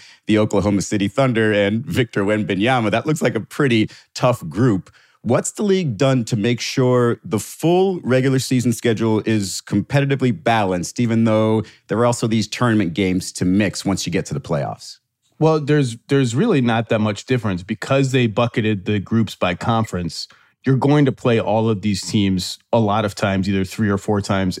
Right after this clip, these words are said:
Speaker 2: anyway. So the regular season schedule is, is basically the same. These games all count toward the regular season schedule, e-, except for the final game, which will just sort of be an exhibition game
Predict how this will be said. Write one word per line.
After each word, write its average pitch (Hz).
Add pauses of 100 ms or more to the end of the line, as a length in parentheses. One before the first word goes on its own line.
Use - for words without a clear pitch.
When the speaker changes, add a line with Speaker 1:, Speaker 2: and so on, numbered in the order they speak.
Speaker 2:
anyway. 120
So 139
the 127
regular 185
season 123
schedule 123
is, 92 (180)
is 120
basically 131
the 127
same. 101
These 113
games 113
all 110
count 120
toward 117
the 113
regular 110
season 104
schedule, 104 (440)
e-, 113
except -
for 107
the 135
final 143
game, 101
which 98
will 101
just 95
sort 101
of 95
be 95 (120)
an 104
exhibition 95
game 92